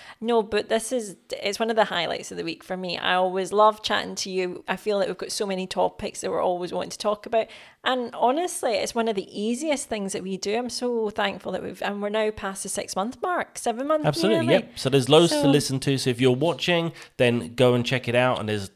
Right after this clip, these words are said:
Speaker 2: loads to listen to.
Speaker 1: Absolutely.
Speaker 2: And if you're listening and this is your first one, well, go back and listen to the other ones.
Speaker 1: <laughs> And I think for twenty twenty-one, our goal is to still put out one a week. We feel good about that.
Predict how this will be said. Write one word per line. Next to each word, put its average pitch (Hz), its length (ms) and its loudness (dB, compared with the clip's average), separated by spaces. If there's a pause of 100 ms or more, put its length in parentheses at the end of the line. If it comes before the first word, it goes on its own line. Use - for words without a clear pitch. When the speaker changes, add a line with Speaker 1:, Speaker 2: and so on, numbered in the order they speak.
(140)
Speaker 2:
loads 120 440 4
to - 100 -6
listen 135 380 -2
to. 135 320 2
Speaker 1:
Absolutely. 196 400 -2
Speaker 2:
And 127 80 4
if 123 160 0
you're 120 140 4
listening 160 520 2
and 131 80 2
this 120 120 -2
is 120 40 -8
your 120 80 -2
first 143 320 4
one, 143 320 2
well, 165 320 -4
go 196 200 -4 (180)
back 196 200 -4 (120)
and - 100 2
listen 294 240 8
to 160 60 -2
the 165 100 2
other 208 120 4
ones. 139 400 -2
Speaker 1:
<laughs> - 40 -10 (240)
And 247 100 6
I 247 100 8
think 269 360 0
for 254 120 -2
twenty 220 360 -2
twenty-one, 190 640 -2 (200)
our 190 120 2
goal 190 260 2
is 190 120 2
to - 120 -8
still 196 220 2
put 196 180 -2
out 190 140 2
one 185 160 0
a 180 80 0
week. 196 420 -4
We 202 120 -4
feel 214 200 4
good 202 220 2
about 190 260 -2
that. 202 400 2